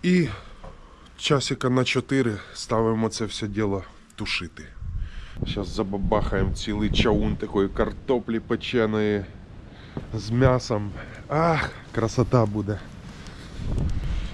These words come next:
Олежик зараз, е, буде, міняє воду в таранки. Вимачуємо тараночку вже. Сьогодні ввечері будемо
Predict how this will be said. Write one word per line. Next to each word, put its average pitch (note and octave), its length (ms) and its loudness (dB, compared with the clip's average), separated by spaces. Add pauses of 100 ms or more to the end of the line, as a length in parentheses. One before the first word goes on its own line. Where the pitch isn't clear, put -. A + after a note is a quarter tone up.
(760)
Олежик A2 460 2
зараз, A#2 540 4
е, A2+ 400 2 (420)
буде, A2+ 280 2 (260)
міняє B2 400 4
воду C#3+ 420 4 (720)
в - 100 -6
таранки. B2 540 0 (440)
Вимачуємо A#2 720 2
тараночку A#2+ 560 2
вже. G#2+ 160 -2 (760)
Сьогодні A2 400 0
ввечері A2+ 460 4
будемо A2+ 500 4